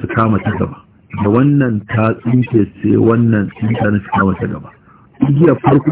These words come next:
da aka fara tsinkewa shine yin hukunci da abin da Allah ya saukar. Karshen abin da za a yi watsi da shi kuma shine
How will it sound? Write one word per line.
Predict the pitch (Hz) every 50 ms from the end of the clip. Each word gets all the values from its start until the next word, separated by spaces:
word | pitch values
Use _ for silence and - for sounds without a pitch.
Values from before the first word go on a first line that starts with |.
| 151 139
da | 131 120
aka | - - 127
fara | - - 120 117 120 117
tsinkewa | - - 123 123 117 - 113 110 107 104
shine | 107 113 117 117 107 104 110
yin | 113 107
hukunci | 101 104 98 98 - 113 113 113 - - 107
da | 101 101 107
abin | 104 - 104 107 101
da | - -
Allah | 98 101 98 95 92
ya | - -
saukar. | 101 95 - - - 90 87 - - _ _ _ _ _ - - -
Karshen | 113 107 104 - - 147 165 -
abin | - - 127 127 127
da | 123 117
za | 110 117 110
a | 110
yi | 110
watsi | 104 98 98 - - 117 117
da | 98
shi | 95 - 98
kuma | 95 - 101 101 101
shine | - 107 107 107 101 95